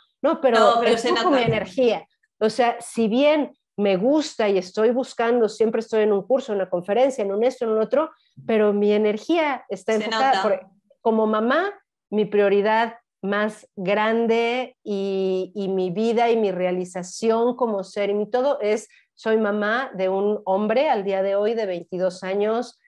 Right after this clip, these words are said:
Speaker 1: es el ser que más admiro y, bueno, es, es una cosa linda y es mi mis-, o sea, una mi misión, digamos, eh, el, el ser su mamá es lo que más agradezco y es en donde mi energía está enfocada.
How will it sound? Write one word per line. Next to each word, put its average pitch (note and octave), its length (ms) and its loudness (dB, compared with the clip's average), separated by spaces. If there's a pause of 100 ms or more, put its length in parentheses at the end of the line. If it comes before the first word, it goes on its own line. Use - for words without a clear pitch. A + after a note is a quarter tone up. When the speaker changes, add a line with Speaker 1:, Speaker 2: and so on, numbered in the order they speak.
(220)
Speaker 1:
es - 100 -8
el G#3+ 80 0
ser G#3+ 180 -2
que A3 120 -2
más G#3+ 360 -2
admiro G#3 680 0
y, F#3+ 460 -2
bueno, G3 280 -4
es, G3+ 320 -6
es G3+ 120 -10
una G#3 180 -6
cosa G3+ 280 -8
linda G#3 440 -2
y G3+ 120 -2
es F#3 120 -8
mi G3+ 140 0
mis-, F#3 340 -6 (360)
o F3+ 60 -12
sea, G3+ 200 -2
una A3 340 0 (300)
mi A#3 140 2
misión, B3+ 640 2
digamos, G#3+ 640 0
eh, F#3+ 220 0
el, F3+ 220 -2
el F3+ 180 -2
ser A3 220 -2
su A3+ 240 -4
mamá G3 540 -2
es A#3 100 -8
lo G#3 120 -8
que F#3+ 100 -12
más F#3+ 240 -8
agradezco F#3+ 720 -2
y G#3+ 100 0
es G3 140 -4
en G#3+ 140 0
donde F3+ 200 -2
mi F#3 140 0
energía A#3+ 720 0 (520)
está A#3+ 280 0
enfocada. G#3+ 580 -4